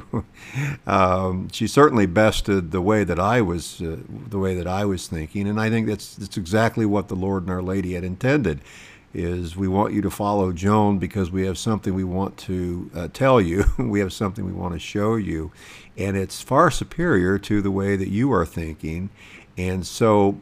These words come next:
following this process was a, a beautiful experience for me. It has been, continues to be, a beautiful experience for me in terms of,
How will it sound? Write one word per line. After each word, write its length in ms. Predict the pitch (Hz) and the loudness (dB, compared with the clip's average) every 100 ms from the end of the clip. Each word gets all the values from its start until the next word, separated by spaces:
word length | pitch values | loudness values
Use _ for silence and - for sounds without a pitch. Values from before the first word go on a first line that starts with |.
| - | -12
following 580 | - - 131 196 175 131 | -8 2 4 6 4 4
this 160 | 107 - | 4 0
process 800 | - 104 98 - 101 92 - - | 0 2 2 -2 -2 -2 -6 -6
was 260 | 98 87 | -6 -4
a, 120 | 92 85 | -6 -6
a 60 | 87 | -8
beautiful 480 | 87 110 131 127 98 | -2 2 2 0 -4
experience 500 | - - 98 95 85 | -4 -2 -2 -2 -6
for 140 | - | -6
me. 140 | 101 113 | -2 -2
It 80 | |
has 280 | 82 139 151 | 0 0 0
been, 220 | 85 76 | -2 -8
continues 500 | 76 98 143 160 90 - | -4 0 2 2 0 -6
to 80 | |
be, 260 | - - - - - - - - | -12 -12 -12 -16 -20 -20 -20 -4
a 120 | 98 | -2
beautiful 400 | 92 110 107 104 | 4 4 4 2
experience 460 | 95 - 101 98 90 | -2 -2 -2 0 -4
for 160 | - | -6
me 260 | 92 90 87 | -4 -4 -4
in 100 | 85 | -6
terms 440 | - 98 92 85 - | -6 -4 -4 -4 -8
of, 500 | 90 87 87 85 | -6 -2 -4 -6